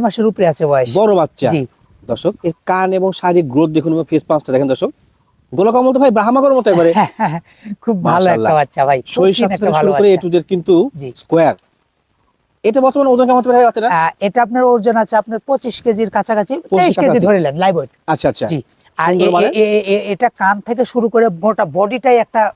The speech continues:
Speaker 1: পারফেক্ট একটা
Speaker 2: একটা
Speaker 1: বাচ্চা।
Speaker 2: পারফেক্ট, মানে
Speaker 1: আর
Speaker 2: ভিন্ন
Speaker 1: হরিয়ানা
Speaker 2: ক্যাটাগরি।
Speaker 1: বাচ্চা গোশের জন্য অনেক ভালো।
Speaker 2: অনেক ভালো, জি।
Speaker 1: অনেক ভালো হয়।
Speaker 2: সুন্দর মানে টপ কোয়ালিটির খাসি বাচ্চাটা।
Speaker 1: জি।
Speaker 2: দরদাম কেমন কি আসে?
Speaker 1: একুশ হাজার।
Speaker 2: একুশ?
Speaker 1: জি।
Speaker 2: একদম।
Speaker 1: পাঁচশো কমায় দিলাম।
Speaker 2: ঠিক আছে। হাউ ভাই?
Speaker 1: ভাইজান।
Speaker 2: মাশাআল্লাহ, এটা আবার কিনে আসলেন?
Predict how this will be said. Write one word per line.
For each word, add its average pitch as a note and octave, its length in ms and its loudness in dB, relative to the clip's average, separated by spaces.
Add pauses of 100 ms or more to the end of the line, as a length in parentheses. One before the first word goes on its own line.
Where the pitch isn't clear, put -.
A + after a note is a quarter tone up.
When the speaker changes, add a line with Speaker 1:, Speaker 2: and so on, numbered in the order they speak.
(140)
Speaker 1:
পারফেক্ট G3+ 320 -4
একটা D3 100 -10
Speaker 2:
একটা D#3 120 -6
Speaker 1:
বাচ্চা। C3+ 120 -2
Speaker 2:
পারফেক্ট, D3 280 0
মানে C3 120 -2
Speaker 1:
আর B2 80 -4
Speaker 2:
ভিন্ন F3 200 0 (100)
Speaker 1:
হরিয়ানা G#3+ 240 2
Speaker 2:
ক্যাটাগরি। A3+ 180 0
Speaker 1:
বাচ্চা A3+ 220 0 (120)
গোশের A3+ 340 -2
জন্য B3 160 -6 (220)
অনেক E4+ 180 -2 (140)
ভালো। D3+ 160 -2 (120)
Speaker 2:
অনেক D#3+ 240 2
ভালো, A#2 180 0
জি। G#3 100 -18
Speaker 1:
অনেক A3+ 140 0 (120)
ভালো D3 220 0
হয়। A#2+ 100 -10 (400)
Speaker 2:
সুন্দর A3 320 0
মানে A3+ 120 0 (180)
টপ G3+ 220 0
কোয়ালিটির G#3 300 2 (160)
খাসি F#3 240 -4
বাচ্চাটা। B2 260 -6 (100)
Speaker 1:
জি। E3+ 60 2 (260)
Speaker 2:
দরদাম F#3 240 0
কেমন F3 160 2
কি D#3 80 2
আসে? B2+ 180 -6
Speaker 1:
একুশ G#3 220 -4
হাজার। G#2+ 180 -20 (340)
Speaker 2:
একুশ? E3+ 240 0 (180)
Speaker 1:
জি। C#3+ 60 -8 (460)
Speaker 2:
একদম। D#3 240 0 (1000)
Speaker 1:
পাঁচশো G#3 240 -4
কমায় B2 260 -6
দিলাম। - 140 -16 (320)
Speaker 2:
ঠিক A#2+ 260 -2
আছে। - 120 -20 (160)
হাউ F#3 200 2
ভাই? A3+ 220 4 (100)
Speaker 1:
ভাইজান। E3+ 280 0 (240)
Speaker 2:
মাশাআল্লাহ, F3+ 280 0
এটা A3+ 80 2
আবার A#3+ 120 0
কিনে B3+ 180 2
আসলেন? E3+ 220 0